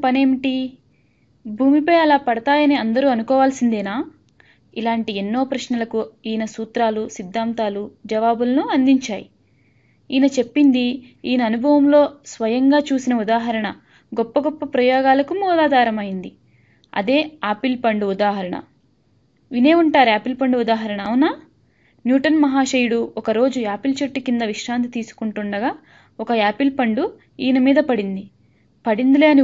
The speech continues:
ఊరుకోకుండా ఈయన అనేక రకాలుగా ఆలోచించాడు. ఆ ఆలోచనల ఫలితమే మనం నేర్చుకోబోయే సిద్ధాంతం. నేను యాపిల్ పండు చెట్టు బొమ్మ ద్వారా మీకు అర్థమయ్యే రీతిలో చెప్పబోతున్నాను. చూడండి, ఆపిల్ ఉన్న కొమ్మను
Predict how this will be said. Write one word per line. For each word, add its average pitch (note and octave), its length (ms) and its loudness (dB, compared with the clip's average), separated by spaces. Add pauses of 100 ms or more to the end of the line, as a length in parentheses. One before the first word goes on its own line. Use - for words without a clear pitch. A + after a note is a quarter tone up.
ఊరుకోకుండా A#3 580 -2 (120)
ఈయన G#3+ 140 -2 (440)
అనేక C4 240 0 (100)
రకాలుగా C4+ 480 2
ఆలోచించాడు. A#3+ 640 0 (720)
ఆ A3+ 120 0 (140)
ఆలోచనల C#4 480 2
ఫలితమే C#4 420 4 (240)
మనం C#4 140 4 (100)
నేర్చుకోబోయే C4+ 640 2
సిద్ధాంతం. G#3+ 480 -4 (760)
నేను C4 200 2 (100)
యాపిల్ C#4 360 0
పండు C#4+ 200 4 (120)
చెట్టు G#3+ 240 -4 (100)
బొమ్మ A3+ 280 0
ద్వారా A#3 240 0 (200)
మీకు B3+ 240 -2
అర్థమయ్యే C4 520 2
రీతిలో B3+ 340 -2
చెప్పబోతున్నాను. A#3 680 -2 (240)
చూడండి, D4+ 380 2 (880)
ఆపిల్ A#3+ 440 0
ఉన్న D#4 120 4 (120)
కొమ్మను A#3+ 320 2